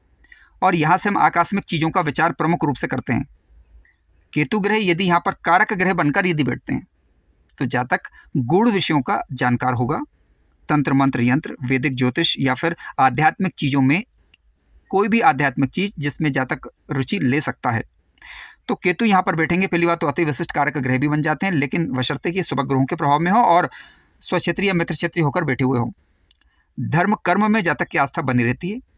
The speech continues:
दशांतर दशा के दौरान जातक को ये धन लाभ करा सकते हैं, आकस्मिक धन लाभ की स्थिति बनती है।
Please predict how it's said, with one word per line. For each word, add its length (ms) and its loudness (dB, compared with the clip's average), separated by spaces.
दशांतर 440 0
दशा 180 -2
के 120 -4
दौरान 300 0
जातक 280 -2
को 140 0
ये 240 2
धन 300 2
लाभ 280 2
करा 160 0
सकते 280 -4
हैं, 80 0
आकस्मिक 420 0
धन 140 4
लाभ 120 2
की 120 -4
स्थिति 220 -2
बनती 320 0
है। 100 0